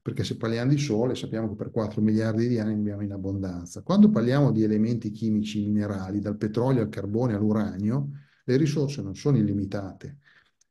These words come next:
I, i, le, le grandi concentrazioni di miniere di uranio sono ormai state scoperte e si trovano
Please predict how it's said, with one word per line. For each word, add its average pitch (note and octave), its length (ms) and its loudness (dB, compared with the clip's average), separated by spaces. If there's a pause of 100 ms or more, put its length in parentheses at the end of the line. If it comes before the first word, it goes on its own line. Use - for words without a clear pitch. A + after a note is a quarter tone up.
(260)
I, C#3+ 80 2 (240)
i, C#3 260 4
le, B2+ 340 6
le A#2 140 2
grandi F3+ 380 4
concentrazioni B2 760 0
di A#2 120 4
miniere A#2 360 0
di A2 80 -4
uranio G#2+ 520 -4
sono C3 400 0
ormai C#3 240 2
state C#3 340 -6
scoperte E3+ 560 -2
e E3 60 4
si D3+ 140 0
trovano D3 520 0